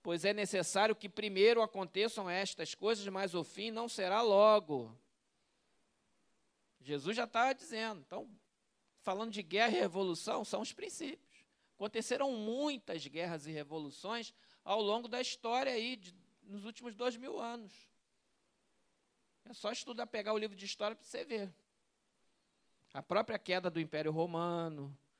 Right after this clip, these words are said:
a Revolução Francesa e tantas outras coisas que acontecem, guerra, e guerra, e guerra, e guerra. E as guerras agora parece que todo dia tem uma guerra. Você liga, não tem uma, um, explodindo um negócio em algum lugar.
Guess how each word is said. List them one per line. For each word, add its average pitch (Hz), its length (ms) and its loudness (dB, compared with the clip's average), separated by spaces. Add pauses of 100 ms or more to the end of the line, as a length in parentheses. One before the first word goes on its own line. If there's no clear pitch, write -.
(300)
a - 40 -12
Revolução 135 540 -4
Francesa 165 640 -6
e 160 40 -12
tantas - 360 -8
outras - 300 -6
coisas 214 260 -6
que 269 80 -16
acontecem, 339 340 -14
guerra, 208 320 -4
e 180 60 -8
guerra, 208 300 -6
e 185 40 -10
guerra, 214 300 -6
e - 20 -6
guerra. 208 240 -6 (460)
E 214 100 -8
as 214 200 -4
guerras 240 340 0
agora 240 380 0
parece 254 360 2
que 254 120 0
todo 294 260 0
dia 240 160 6
tem 403 140 -4
uma 392 100 -2
guerra. 160 340 -2 (440)
Você 226 120 -2
liga, 277 400 2 (560)
não 359 140 -8
tem 277 140 -2
uma, 254 140 2
um, 165 420 -8
explodindo 190 520 -6
um 185 60 -10
negócio 170 340 -8
em 185 40 -12
algum 180 120 -12
lugar. 131 280 -12